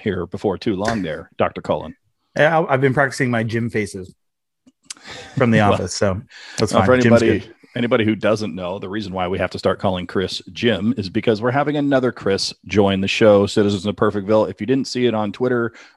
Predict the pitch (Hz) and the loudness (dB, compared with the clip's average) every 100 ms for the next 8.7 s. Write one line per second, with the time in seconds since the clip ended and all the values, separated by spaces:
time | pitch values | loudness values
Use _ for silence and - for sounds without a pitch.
0 | - 104 107 107 - - 120 123 - 113 | -4 0 0 -2 -6 -6 -4 -2 -4 -8
1 | 107 - 104 98 98 92 101 98 90 90 | -8 -8 -10 -10 -10 -6 -6 -6 -6 -6
2 | 120 135 120 110 92 92 - - - - | -2 -2 0 -2 -4 -8 -14 -16 -20 -20
3 | _ - 95 90 90 - 120 127 156 160 | _ -8 -6 -6 -8 -6 0 2 4 2
4 | - 147 127 123 104 92 90 - - _ | 2 2 2 0 0 0 -2 -10 -16 _
5 | _ _ - - 156 143 - 101 - - | _ _ -4 0 0 -2 -2 -2 -2 -4
6 | 180 180 87 78 - - _ _ _ _ | -2 0 -2 -8 -16 -20 _ _ _ _
7 | _ _ - - 190 - - - - 107 | _ _ -4 0 2 0 -8 -8 -4 -4
8 | - 104 - 104 98 98 95 | -2 -4 0 0 0 -2 -2